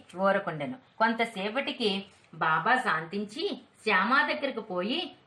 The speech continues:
కూర్చుని ఇట్లనెను, "భయపడవద్దు, ఏమాత్రమూ చింతించుకు. ఈ దయామయుడైన ఫకీరు నిన్ను తప్పక రక్షించును. ఇంటికి పోయి ఊరక కూర్చుండము, బయటికి పోవద్దు. నా యందు విశ్వాసముంచుము,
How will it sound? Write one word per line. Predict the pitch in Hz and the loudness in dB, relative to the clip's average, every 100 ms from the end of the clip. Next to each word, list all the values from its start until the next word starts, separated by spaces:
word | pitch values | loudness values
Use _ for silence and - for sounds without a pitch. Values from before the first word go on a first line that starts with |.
| _ | _
కూర్చుని | 262 269 294 302 415 240 - _ | -2 -2 -2 -2 -4 -8 -18 _
ఇట్లనెను, | 262 - 269 185 151 131 - _ - | -6 0 0 2 -2 -8 -14 _ -4
"భయపడవద్దు, | 170 202 240 254 208 170 - - _ - | 0 2 2 2 2 0 -4 -16 _ -8
ఏమాత్రమూ | 175 180 190 220 226 262 359 | -6 -2 2 2 2 0 0
చింతించుకు. | 403 277 196 165 143 147 139 - _ - | 0 -2 -2 -6 -10 -14 -18 -20 _ -4
ఈ | 240 | 0
దయామయుడైన | 202 175 208 320 359 349 302 247 | 2 2 4 4 2 2 2 2
ఫకీరు | 190 170 - 254 240 180 - _ 240 | 0 -2 0 0 0 0 -6 _ -2
నిన్ను | 277 | 0
తప్పక | 277 208 - 269 339 | 2 0 2 2 2
రక్షించును. | 285 - 185 156 139 - - _ - | 2 0 -6 -8 -12 -12 -20 _ -4
ఇంటికి | 190 202 - | -2 -2 -4
పోయి | 339 285 220 269 269 | 0 2 2 0 -2
ఊరక | 196 226 247 | 0 2 2
కూర్చుండము, | 247 254 202 - 85 139 - _ _ | 0 0 0 -4 -6 -8 -10 _ _
బయటికి | 156 185 202 285 339 | 0 2 0 -2 0
పోవద్దు. | 233 185 185 - 143 - _ | 2 4 2 -2 -10 -18 _
నా | 196 208 202 | 2 6 6
యందు | 180 202 302 | 4 -2 -4
విశ్వాసముంచుము, | 254 - 269 311 302 220 - 156 | -4 0 2 2 0 -2 -4 -10